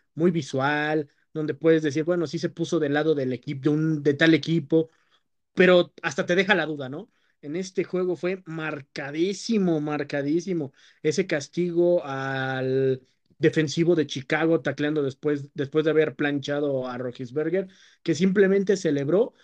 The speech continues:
y el árbitro hace que choque a él, ju-, al jugador de Chicago y castigo. Perdóname, pero le estás regalando el primero y diez, que ya lo había detenido, un trabajo de un chavo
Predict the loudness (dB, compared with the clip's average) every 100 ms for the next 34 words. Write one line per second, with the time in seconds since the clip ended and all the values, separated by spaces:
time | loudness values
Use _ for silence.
0 | _ _ -2 4 4 4 0 0 -2 -4
1 | -6 -4 -6 -2 -2 -2 0 2 2 4
2 | 2 2 -2 4 4 2 -4 -10 -6 -6
3 | -4 -2 0 0 0 0 0 0 -2 -4
4 | _ _ -8 -4 -2 -4 -8 -10 -6 -6
5 | -4 -4 -4 -4 -4 -2 -2 -2 -4 -6
6 | -12 _ _ _ _ 4 6 4 2 0
7 | 0 0 0 0 0 0 -2 -4 -2 0
8 | 2 2 2 -2 -6 -2 0 0 0 -2
9 | -2 -4 -4 -4 -2 -2 -2 -2 -2 -2
10 | -2 -2 -2 -4 -2 0 0